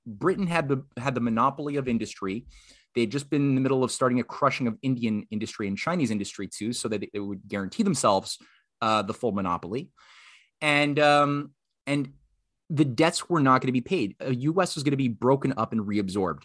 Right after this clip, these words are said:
economically if this was to g-, continue. What Hamilton did with his innovation of the national bank, and people can read his reports on manufacturers and, and see the fight, he cre-, he took these state debts,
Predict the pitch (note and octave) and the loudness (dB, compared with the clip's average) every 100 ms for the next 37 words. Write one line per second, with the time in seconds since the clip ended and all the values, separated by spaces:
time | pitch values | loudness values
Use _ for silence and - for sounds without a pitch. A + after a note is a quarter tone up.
0 | - G#2 G2+ G2+ G2 F2+ F2+ G#2 - G2 | -12 -6 -2 -2 -4 -6 -6 -6 -8 -8
1 | - G2 G#2 _ - A2+ D#3 C3+ - G#2 | -8 -8 -8 _ -4 -2 0 0 -2 -4
2 | A2 - - - - G3 C#4 A#3 C3 F#2 | -6 -8 -20 -14 -2 2 2 2 0 -2
3 | G2+ E2 D2+ - _ B2+ B2+ G3+ G#3 F#3+ | -4 -6 -8 -18 _ -2 0 2 2 2
4 | C#3+ C3+ - A#2 A#2 A#2+ B2 B2 A2 A2 | 4 0 0 -2 2 2 0 -4 -4 0
5 | A2 A#2 - _ _ _ _ - A2+ A2+ | 0 -2 -8 _ _ _ _ -8 -4 -4
6 | - C#3+ C3+ C#3 B2 B2+ A2+ A2+ - B2+ | -4 -6 -4 -4 -2 -2 -2 -4 -2 -2
7 | B2+ A#2+ A#2 A2 A#2 A2+ B2 A2+ G#2+ G#2 | 2 2 2 2 0 0 -2 -2 -4 -8
8 | G#2 G2 - D3+ C#3 - G#2+ G2 _ _ | -8 -8 -8 -8 -6 -2 -2 -2 _ _
9 | _ _ _ - C#3+ - _ - - E3+ | _ _ _ -10 -10 -12 _ -6 0 0
10 | - C#3 D3 _ _ _ - A#3 - F3+ | 0 -8 -10 _ _ _ -4 -2 -4 -6
11 | - - F#3 F3+ C3 A#2+ A#2+ - | -6 -2 -2 -2 -4 -2 -2 -4